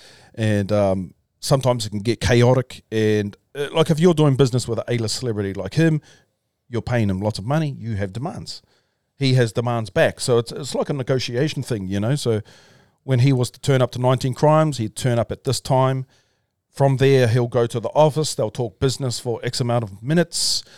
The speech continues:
Then from there, he'll go on the stage. He'll do a Q and A for X amount of minutes. Then he'll do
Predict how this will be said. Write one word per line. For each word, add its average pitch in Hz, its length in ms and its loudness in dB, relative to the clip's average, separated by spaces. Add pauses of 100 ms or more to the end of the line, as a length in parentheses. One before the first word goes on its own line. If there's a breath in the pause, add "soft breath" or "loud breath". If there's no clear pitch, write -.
(200 loud breath)
Then 120 180 0
from 117 260 -2
there, 143 360 4
he'll 120 480 2 (160)
go 123 280 4
on 123 120 0
the 101 60 -4
stage. 139 460 2
He'll 123 100 -2
do 110 140 -6
a 101 60 -10
Q 139 260 -8
and 127 80 -4
A 139 140 -2
for 117 180 -4
X 117 160 -2
amount 120 240 -2
of 131 60 -4
minutes. 147 300 -10
Then 123 120 -8
he'll 117 140 -6
do 113 240 -10